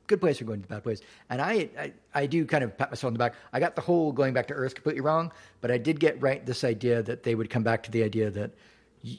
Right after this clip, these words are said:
you need to do things right for the, for selfless reasons, not for selfish reasons. And they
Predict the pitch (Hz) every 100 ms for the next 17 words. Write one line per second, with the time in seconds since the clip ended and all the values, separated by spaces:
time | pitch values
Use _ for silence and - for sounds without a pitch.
0 | - 127 135 131 113 117 95 127 135 120
1 | 104 120 120 - 107 107 107 - _ _
2 | - 180 - 110 - 196 160 127 123 107
3 | 104 110 117 - - 104 98 - 120 135
4 | - 113 113 110 120 104 - - -